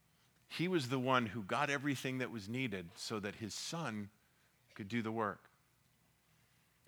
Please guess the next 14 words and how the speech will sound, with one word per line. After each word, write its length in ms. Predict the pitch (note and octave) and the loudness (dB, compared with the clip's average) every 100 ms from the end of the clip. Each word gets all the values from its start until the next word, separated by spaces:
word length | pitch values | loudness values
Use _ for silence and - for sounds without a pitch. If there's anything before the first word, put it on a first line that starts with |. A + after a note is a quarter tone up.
| - | -14
And 120 | A2+ | -10
again, 260 | A2 D3+ G2 | -4 -4 -4
I 60 | |
see 340 | F#2+ - C#3+ C#3+ | -4 -4 -4 -6
in 140 | A#2+ | -4
that 200 | A#2+ G2+ | -4 -4
an 120 | F#2 | -6
amazing 480 | F#2+ A2 A#2+ A#2+ A2 | -6 -4 -4 -2 -4
heart 360 | G#2+ G#2+ F2+ - - _ _ _ _ _ _ _ - - - _ - | 6 6 6 -2 -20 _ _ _ _ _ _ _ -20 -20 -20 _ -4
and 100 | A2+ | -4
a 40 | |
challenge 520 | - - G3+ A3 C#3+ - | -2 0 2 2 2 -4
for 240 | - A#2 | -4 0
us. 440 | A#2 - - - | 2 0 -10 -14